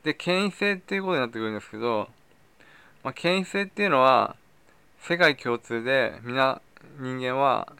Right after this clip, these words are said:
権威性に弱いんです。まあ、例えば、お医者さんであったり、弁護士の先生であったり、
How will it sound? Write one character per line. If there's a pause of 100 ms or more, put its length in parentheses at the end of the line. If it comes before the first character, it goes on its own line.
権
威
性
に
弱
い
ん
で
す。 (1040)
ま
あ、
例
え
ば、 (380)
お
医
者
さ
ん
で
あ
っ
た
り、 (840)
弁
護
士
の
先
生
で
あ
っ
た
り、